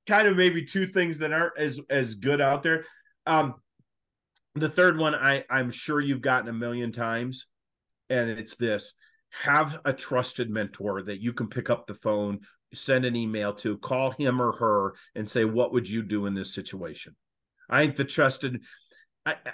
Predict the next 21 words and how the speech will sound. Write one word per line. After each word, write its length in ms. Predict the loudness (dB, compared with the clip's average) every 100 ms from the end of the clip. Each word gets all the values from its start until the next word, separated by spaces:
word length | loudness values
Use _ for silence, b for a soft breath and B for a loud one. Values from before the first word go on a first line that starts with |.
| 2
I've 200 | 2 2
learned 480 | 2 4 4 2 0
this, 360 | 4 4 4 -2
and 80 | -2
maybe 260 | 2 4
I 60 | 4
can 180 | 2 -4
throw 220 | -2 0
this 220 | 0 -2
in 220 | -2 0 0
as 180 | -4
the 140 | -6 -6
kind 320 | 0 0 2
of 240 | 2 2
the, 240 | 2 0 -2 -8
the, 340 | -4 -4 -4 -10 -20 _ -2
the 140 | -2
tagline 760 | 0 0 2 2 2 2 2 2
on 220 | 0 -2
Trusted 400 | -2 -2 -2 -4
Mentor. 640 | -2 -4 -2 2 2 0